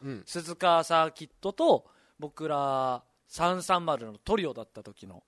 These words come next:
Speaker 1: うんうん。
Speaker 2: 若手ライブがあったんですよ。
Speaker 1: はいはいはい。
Speaker 2: これが、半年、もっとかな？半年か一年ぐらいかけてやったライブ。
Speaker 1: え、構想期間がそんなにあったんだ。
Speaker 2: そんぐらい。
Speaker 1: へー。
Speaker 2: 当時のマネージャーがいて、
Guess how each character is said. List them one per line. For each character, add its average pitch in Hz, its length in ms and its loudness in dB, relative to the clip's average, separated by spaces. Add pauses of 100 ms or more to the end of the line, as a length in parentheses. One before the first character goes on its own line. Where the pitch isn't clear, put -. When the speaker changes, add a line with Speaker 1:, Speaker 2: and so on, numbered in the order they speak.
(200)
Speaker 1:
う 151 80 -6
ん - 20 -2
う 143 40 -4
ん。 110 240 -10
Speaker 2:
若 135 200 2
手 175 140 4
ラ 196 140 12
イ 175 40 6
ブ 139 120 -4
が 117 80 -12
あ - 20 -10
っ 104 40 -18 (300)
た 113 140 -14
ん 101 60 -18
で 98 40 -20
す - 180 -18
よ。 101 220 -12
Speaker 1:
は 123 80 -2 (120)
い 135 80 4
は 120 160 -2
い 107 40 -4
は 117 80 -8
い。 - 20 0
Speaker 2:
こ 233 60 4
れ 254 200 6
が、 214 300 6 (460)
半 262 400 0 (280)
年、 247 600 -4 (340)
も 185 140 -2
っ 247 120 -8
と - 80 0
か 135 140 -4
な？ 110 80 -10
半 208 240 -4
年 208 320 -8
か 214 240 4
一 147 260 -6
年 202 200 0
ぐ 165 80 -2
ら 151 100 2
い 143 60 -8
か 185 120 -6
け 247 140 -2
て - 320 -2 (220)
や 143 100 -4
っ - 80 -10
た 139 120 -4
ラ 131 120 -4
イ 120 80 -10
ブ。 107 220 -20 (400)
Speaker 1:
え、 170 100 0
構 202 240 2
想 190 220 4
期 - 100 -6
間 160 160 4
が 113 80 -8
そ - 140 -2
ん 156 80 -2
な 156 80 0
に 156 80 0
あ - 20 0
っ 147 60 -4
た 127 120 -6
ん 98 60 -10
だ。 90 140 -10
Speaker 2:
そ - 220 -4
ん 220 100 6
ぐ 208 80 8
ら 190 80 12
い。 160 60 4
Speaker 1:
へ - 40 -18 (140)
ー。 135 220 -2
Speaker 2:
当 330 220 8
時 - 140 2
の 139 160 -6
マ 135 160 -2
ネ 196 200 2
ー - 20 2
ジ 185 120 2
ャ 175 140 8
ー 156 40 -6
が 170 100 0
い 156 100 -2
て、 170 340 0